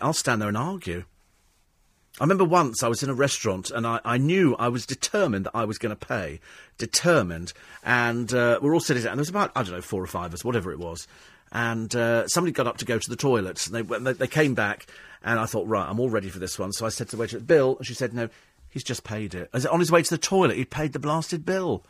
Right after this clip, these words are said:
I was <laughs> furious. It abs-, completely ruined my evening. I don't know why. It's funny. Some people are funny about things like that, and I'm one of them, I'm afraid. I am one of those pe-, oh, God, a picture of, who is it?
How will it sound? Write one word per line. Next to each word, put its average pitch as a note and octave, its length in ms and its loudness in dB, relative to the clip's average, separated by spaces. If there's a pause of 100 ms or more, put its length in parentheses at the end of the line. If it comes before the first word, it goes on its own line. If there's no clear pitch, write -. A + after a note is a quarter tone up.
(200)
I - 20 -10
was D3+ 140 -6
<laughs> - 280 -14
furious. - 800 0 (360)
It B2 160 0
abs-, E3 200 4 (160)
completely A#3 360 2
ruined E3+ 260 6
my D3+ 160 4
evening. G#2 480 -2
I - 80 -8
don't A#3+ 120 -2
know C#4+ 100 0
why. F#3 260 4
It's - 120 -2
funny. F#3+ 240 0
Some F#3 160 -2
people G#3+ 160 -2
are G#3 40 2
funny G3 240 0
about A2 160 0
things G#2+ 180 -4
like G#2 140 -2
that, A2 140 0
and B2 80 2
I'm C#3+ 180 4
one C#3+ 160 2
of F#2 60 0
them, F2 140 -2
I'm F2+ 100 -2
afraid. F#2+ 340 0 (400)
I F#3 360 6
am E3+ 280 4
one E3+ 200 4
of D#3+ 100 2
those E3+ 180 4
pe-, - 120 -2
oh, F3+ 180 2 (180)
God, C3 220 0
a A2 40 -6
picture - 380 -2
of, C3+ 80 4
who E3 140 6
is A2+ 160 4
it? A2+ 220 -2